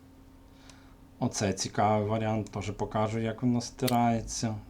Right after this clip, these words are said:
Це цікавий варіант, теж покажу, як стирається. Це, звичайно, стирається, тут просто оце чорне забирається і все.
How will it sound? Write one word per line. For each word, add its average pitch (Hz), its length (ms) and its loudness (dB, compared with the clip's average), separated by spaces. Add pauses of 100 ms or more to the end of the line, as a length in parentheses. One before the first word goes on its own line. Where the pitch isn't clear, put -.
(120)
Це 95 260 -2
цікавий 110 420 -4
варіант, 113 320 0
теж 101 180 -4
покажу, 113 460 -2
як 117 140 -6
стирається. 127 920 2 (1160)
Це, 214 160 2
звичайно, 120 560 6
стирається, 123 580 4
тут - 160 -12
просто 92 480 -6 (360)
оце 92 240 -4
чорне 90 440 0 (260)
забирається 90 760 -4
і 80 80 -6
все. 90 360 -6